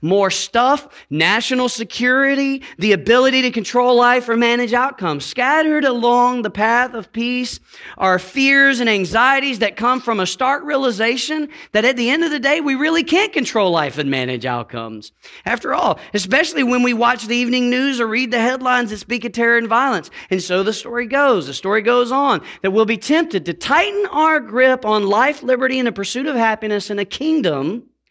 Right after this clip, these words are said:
that will, like all other kingdoms of the past, one day be a footnote in the pages of history.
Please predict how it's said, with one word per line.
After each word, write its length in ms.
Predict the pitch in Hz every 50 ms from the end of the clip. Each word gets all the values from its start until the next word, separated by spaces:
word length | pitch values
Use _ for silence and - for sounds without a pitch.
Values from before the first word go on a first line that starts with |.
| _ - - -
that 220 | - 233 233 220 226
will, 300 | 262 320 302 262 240 226
like 220 | 226 226 220 220
all 300 | 240 277 330 359 370 381
other 200 | 359 370 339 311
kingdoms 480 | - - 277 269 262 254 254 254 247 220
of 120 | 240 214
the 80 | 220 -
past, 500 | - 190 165 147 139 147 175 208 - - - - - -
one 180 | 180 247 294 311
day 180 | 311 311 302 269
be 120 | 233 262
a 80 | 240 226
footnote 400 | - - 247 240 - 208 202 202
in 80 | 196
the 60 | 185
pages 400 | 151 180 185 202 196 175 185 165
of 80 | 156 143
history. 420 | 135 131 110 - - - - -